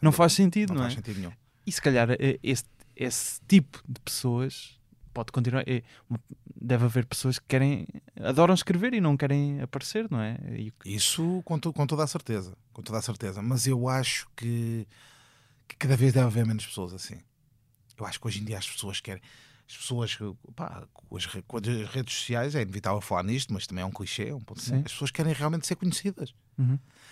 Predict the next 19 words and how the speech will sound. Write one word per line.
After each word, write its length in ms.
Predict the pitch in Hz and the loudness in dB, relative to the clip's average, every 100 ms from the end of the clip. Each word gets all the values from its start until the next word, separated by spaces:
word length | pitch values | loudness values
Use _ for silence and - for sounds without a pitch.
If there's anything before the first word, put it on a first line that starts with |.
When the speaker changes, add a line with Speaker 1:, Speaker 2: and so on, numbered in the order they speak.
| - - | -20 -6
Speaker 2:
Já 300 | 123 147 156 - _ _ | 2 4 4 0 _ _
no 420 | - 151 160 165 165 | 2 6 8 8 8
nosso 500 | 165 202 180 - 156 | 8 8 8 4 -2
tempo, 680 | - 143 135 143 151 180 | 4 8 8 6 2 -4
e 280 | 165 98 113 | -2 -4 -6
parece 240 | 113 110 117 | -8 -6 -2
um 40 | |
velhinho 260 | 117 104 110 | 0 0 0
a 20 | |
falar, 300 | 110 101 104 - - - - | 0 0 -2 -4 -16 -20 -8
mas 160 | - 123 | 0 0
de 40 | - | 4
facto, 320 | 147 - - - - | 2 2 -8 -18 -14
há 140 | - 131 | -2 0
vinte 540 | 110 160 190 - 143 | 2 2 2 2 2
anos, 480 | 123 120 151 175 - _ _ _ _ - | 4 6 4 0 -4 _ _ _ _ -8
escrever 580 | - - 143 135 185 123 | -4 2 4 6 6 4
para, 640 | - 123 117 113 110 107 - _ _ _ _ | 0 0 0 -2 -4 -8 -12 _ _ _ _
para, 540 | 120 117 113 110 107 | 2 4 4 0 -2